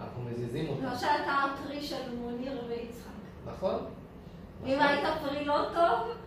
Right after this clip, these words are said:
Speaker 2: אז זה לא היה טוב.
Speaker 1: אז,
Speaker 2: אתה פרי טוב.
Speaker 1: אז כי האדם עץ השדה, בעצם האדם משול לאילן מהסיבות האלה. למה אמרו ש-, אה, אה, אה,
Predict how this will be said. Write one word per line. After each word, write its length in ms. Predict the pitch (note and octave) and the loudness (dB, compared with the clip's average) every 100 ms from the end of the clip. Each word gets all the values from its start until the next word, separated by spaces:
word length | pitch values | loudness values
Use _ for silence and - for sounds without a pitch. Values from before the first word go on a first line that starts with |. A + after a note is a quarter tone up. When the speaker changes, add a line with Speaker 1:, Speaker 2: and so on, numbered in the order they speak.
| - | -8
Speaker 2:
אז 320 | C#4 - - G#3 | -6 -4 -4 -2
זה 80 | - G3 | -2 -2
לא 60 | - - - C4+ | -6 -6 -8 -6
היה 120 | C4+ - A#3+ | -6 -6 -6
טוב. 100 | A3+ G3+ - - - | -6 -6 -8 -10 -6
Speaker 1:
אז, 100 | A#3+ | -2
Speaker 2:
אתה 280 | - C#4+ C#4+ E4+ | 0 0 -2 -4
פרי 140 | - - | -6 -4
טוב. 120 | D#4 D#4+ - - | -4 -6 -8 -6
Speaker 1:
אז 120 | A#2+ - G3+ | -6 -4 4
כי 160 | G3+ | 8
האדם 380 | F3 E3 E3+ D#3 | 8 10 8 6
עץ 160 | C#3+ C#3+ | 4 2
השדה, 600 | - C3 A#2+ A#2+ C#3 C#3 | 2 0 2 4 4 4
בעצם 440 | D3+ E3+ F3+ E3+ | 4 2 2 2
האדם 480 | - C3 E3 G3+ C#3+ | 4 4 4 4 2
משול 380 | - F3 G#3+ A#3 - - C3 | 0 0 0 0 -2 -8 -6
לאילן 600 | B2+ B2+ C#3+ F#3+ A3+ - - - - - - - - - - B2+ | -2 0 4 4 4 0 -4 -10 -12 -14 -14 -12 -12 -12 -10 -6
מהסיבות 520 | B2+ B2+ - A#3 A#3 | -4 -4 0 2 2
האלה. 400 | A3 A3 G#3 F#3+ F#3+ - - - - - - - - - - | 2 2 0 0 -2 -6 -10 -12 -14 -14 -14 -14 -14 -16 -6
למה 440 | - - A3+ A3 F#3+ | 2 4 6 6 6
אמרו 180 | F#3+ F#3 | 4 2
ש-, 100 | F#3 | 2
אה, 60 | |
אה, 60 | F3 D3 D3 C#3+ C3+ C3+ B2+ B2 A#2+ A#2+ B2 | 2 0 -2 -2 -2 0 0 -2 -4 -6 -6
אה, 420 | A#2+ A#2 A2+ | -4 -4 -6